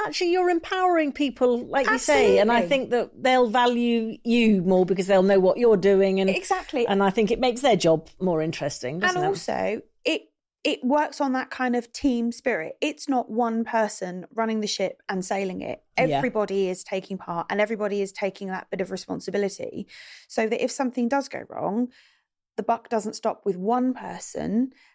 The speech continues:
Speaker 2: There's a few of you that can kind of go, "Actually, that process, we got that process wrong, or that process didn't work."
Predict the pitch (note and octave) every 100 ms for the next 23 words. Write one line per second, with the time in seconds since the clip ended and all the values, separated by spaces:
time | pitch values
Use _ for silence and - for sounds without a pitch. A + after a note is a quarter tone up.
0 | _ _ - A3+ G#3+ - C#4 C4+ G#3+ G3+
1 | D#3+ A3 G3+ F#3+ - - G3 - - F3+
2 | - - F3+ - F3 - F#3 - - -
3 | F3 - E3+ F#3+ F3 E3+ E3+ F#3 F3+ -
4 | - F3 F3+ F3 E3+ F3 F#3 - - -
5 | -